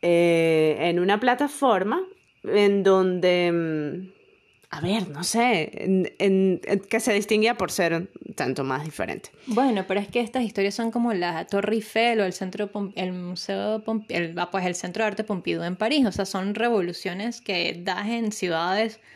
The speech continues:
Speaker 2: donde la gente no espera que esas cosas pasen.
Speaker 1: Lo cierto del caso es que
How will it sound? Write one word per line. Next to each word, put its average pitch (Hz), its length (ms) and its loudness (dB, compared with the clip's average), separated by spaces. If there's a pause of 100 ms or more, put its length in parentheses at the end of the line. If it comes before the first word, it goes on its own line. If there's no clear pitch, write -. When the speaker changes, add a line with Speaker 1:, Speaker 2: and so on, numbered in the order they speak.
(360)
Speaker 2:
donde 208 240 2
la 196 120 0
gente 208 260 2
no 240 160 4
espera 220 420 0
que - 100 -8
esas 180 200 -6
cosas 190 300 -4
pasen. - 300 -4
Speaker 1:
Lo 277 120 4
cierto 370 300 4
del 269 120 4
caso 339 340 2
es 254 200 2
que 190 300 -2